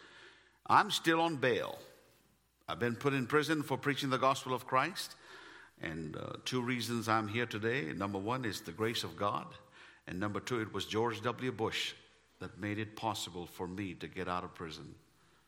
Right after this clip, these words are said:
And I'm still on bail. They're trying to get me arrested every time I go, which is every month. I have to go back to India because I'm on bail.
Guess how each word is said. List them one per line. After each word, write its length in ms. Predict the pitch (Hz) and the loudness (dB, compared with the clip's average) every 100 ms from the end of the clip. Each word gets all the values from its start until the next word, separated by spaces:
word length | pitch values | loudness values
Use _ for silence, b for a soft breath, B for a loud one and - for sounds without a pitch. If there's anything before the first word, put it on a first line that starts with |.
| b b b b _ - | b b b b _ -8
And 120 | - 87 | -4 0
I'm 200 | 90 90 | 0 0
still 560 | - 123 120 127 - | 0 2 0 -2 -4
on 220 | 101 113 98 | -2 -2 0
bail. 420 | 90 78 - - | 0 0 -4 -8
They're 100 | 90 | -4
trying 240 | - 190 | 6 6
to 60 | 160 | 6
get 220 | 175 143 | 2 4
me 220 | 156 139 110 - - | 4 4 0 -12 -2
arrested 480 | 104 147 170 - 92 90 - - - | 4 4 4 2 -4 -6 -18 -20 0
every 260 | 117 131 143 | 2 2 0
time 300 | 143 139 135 | 2 2 2
I 100 | 127 | 0
go, 400 | 120 123 151 156 - B B B B B _ _ _ 87 | 0 0 0 -8 -12 B B B B B _ _ _ -8
which 160 | 98 110 | -4 -2
is 140 | 92 | 0
every 200 | 104 104 | 2 2
month. 320 | 98 127 170 - - | 4 2 2 -10 -4
I 80 | 95 | -2
have 120 | 92 | -2
to 80 | 92 | -4
go 140 | 95 87 | -4 2
back 320 | 104 107 - | 2 2 -4
to 100 | - | -6
India 320 | 104 110 110 | -4 -2 -4
because 400 | 95 87 85 - - | -6 -6 -6 -6 -6
I'm 220 | 90 90 | -6 -4
on 160 | 85 | -6
bail. 360 | 78 101 123 | -2 0 0